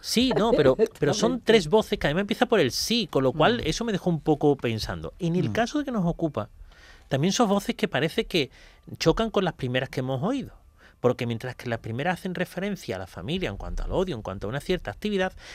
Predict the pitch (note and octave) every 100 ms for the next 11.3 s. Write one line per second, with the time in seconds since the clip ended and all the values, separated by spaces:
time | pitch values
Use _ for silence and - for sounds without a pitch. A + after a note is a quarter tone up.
0 | - D#3 D3 G3+ B3+ A3+ A#3+ G3+ F3 -
1 | F3 F#3+ - G3 G#3 F#3+ - F3 F#3+ F#3
2 | - - - - D3 - D#3+ D#3+ A3+ -
3 | C3+ A#2 F#2 - - - - A#2 A2+ B2+
4 | - G3+ - F3+ - A#2+ A#2 - A3 B3
5 | A3+ A3+ A#3 G#3+ F3+ D#3+ D#3 E3 - C#3+
6 | B2 - - - - G#2+ F#3 - C4 -
7 | A#3 A3+ A3+ A3 - - C3 A#2+ F#2+ -
8 | A3+ A#3 G3+ A#3 A3+ G#3+ - A2+ B2 A3+
9 | B3+ B3 A#3+ A3 - - C#3 F3+ A#3 A#3+
10 | G3 - - - - - F#3+ B3 G3+ D3+
11 | D3+ C3+ C3+